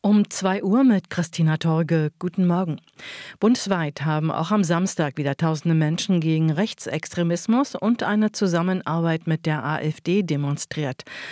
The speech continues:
Allein in Hamburg nahmen an einer Demo laut Polizei rund fünfundsechzigtausend Menschen teil.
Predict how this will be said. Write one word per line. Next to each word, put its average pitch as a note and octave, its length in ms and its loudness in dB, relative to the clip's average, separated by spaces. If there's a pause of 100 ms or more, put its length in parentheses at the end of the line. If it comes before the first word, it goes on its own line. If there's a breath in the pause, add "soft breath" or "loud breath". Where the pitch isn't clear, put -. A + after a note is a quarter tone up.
(120 loud breath)
Allein F#3+ 300 0
in A3+ 180 2
Hamburg F3+ 520 2
nahmen D#3 400 0
an D3+ 160 -4
einer D3 260 0
Demo E3+ 380 2
laut D#3 260 -2
Polizei E3 520 -2
rund F#3+ 280 2
fünfundsechzigtausend E3 1200 0
Menschen E3 360 0
teil. C#3+ 340 -4